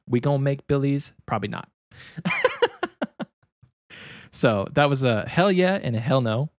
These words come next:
That's what I heard. Um, Jay Malign said, "Won't be a billionaire. Still a lot of things I wanna try, but I will try Nex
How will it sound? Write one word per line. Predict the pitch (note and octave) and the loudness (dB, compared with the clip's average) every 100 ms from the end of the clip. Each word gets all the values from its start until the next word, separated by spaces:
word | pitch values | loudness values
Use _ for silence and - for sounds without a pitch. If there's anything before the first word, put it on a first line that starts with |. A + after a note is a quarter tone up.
| _ _ _ - | _ _ _ -14
That's | B2+ | -6
what | C3+ | 0
I | A#2 | 0
heard. | A2+ A2+ C#3 _ - - - - - | 2 0 -2 _ -20 -20 -20 -12 0
Um, | C3+ C#3 C3+ C3 C3+ - B2+ | 2 4 4 2 0 -6 -12
Jay | A2+ - D3 F#3 G#3 G#3+ | -8 2 4 4 2 2
Malign | G#3 D#3 C3+ A#2+ A2 F#3 G#3+ - | 2 0 0 0 2 0 -2 -8
said, | - C3+ B2 A#2+ | 0 2 2 2
"Won't | F3+ A3 | 0 2
be | A3 | 2
a | |
billionaire. | E3+ E3 D#3 D#3 D#3 D#3+ | 4 4 2 2 0 -4
Still | - D#3+ F3 | -4 -2 2
a | |
lot | E3+ D#3 | 2 2
of | |
things | D3+ C#3+ | 0 0
I | C3 | 0
wanna | B2+ | 0
try, | A#2 B2+ A2+ A#2 A2+ | -2 0 0 0 -2
but | - - | -4 -2
I | C3+ | 0
will | D#3 F3+ A3 | 0 0 0
try | - D3+ | 0 0
Nex | C3 B2+ C3 - | 0 -2 -6 -16